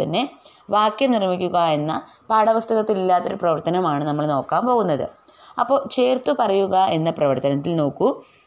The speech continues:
ഇത്തിരി പ്ലസ് കുഞ്ഞൻ, ഇത്തിരി പ്ലസ് കുഞ്ഞൻ എന്നുള്ളത് ചേർത്ത് പറയുമ്പോൾ എങ്ങനെയാ പറയുക? ഇത്തിരി കുഞ്ഞൻ എന്ന് പറയും അല്ലേ? ആ രീയും കായും കൂടെ ചേർത്ത് ഇരട്ടിച്ച്, ഏ, ഇത്തിരി കുഞ്ഞൻ എന്നാവും അല്ലേ? തിരിച്ച് പ്ലസ് അറിയും,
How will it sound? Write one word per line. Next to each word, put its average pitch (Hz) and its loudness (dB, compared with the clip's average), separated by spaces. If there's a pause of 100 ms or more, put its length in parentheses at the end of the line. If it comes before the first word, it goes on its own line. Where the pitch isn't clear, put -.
(140)
ഇത്തിരി 277 0
പ്ലസ് 208 0 (100)
കുഞ്ഞൻ, 143 -2 (300)
ഇത്തിരി 220 -2 (100)
പ്ലസ് 226 0
കുഞ്ഞൻ 196 0
എന്നുള്ളത് 170 0
ചേർത്ത് 180 0
പറയുമ്പോൾ 180 0
എങ്ങനെയാ 175 -2
പറയുക? 170 2 (160)
ഇത്തിരി 226 -2
കുഞ്ഞൻ 226 0
എന്ന് 190 0
പറയും 151 0
അല്ലേ? 180 0 (200)
ആ 214 0
രീയും 202 -2
കായും 185 0
കൂടെ 202 0
ചേർത്ത് 180 0
ഇരട്ടിച്ച്, 180 0 (600)
ഏ, 165 4
ഇത്തിരി 185 0 (120)
കുഞ്ഞൻ 180 0
എന്നാവും 127 0
അല്ലേ? 160 2 (760)
തിരിച്ച് 196 0
പ്ലസ് 226 0
അറിയും, 180 2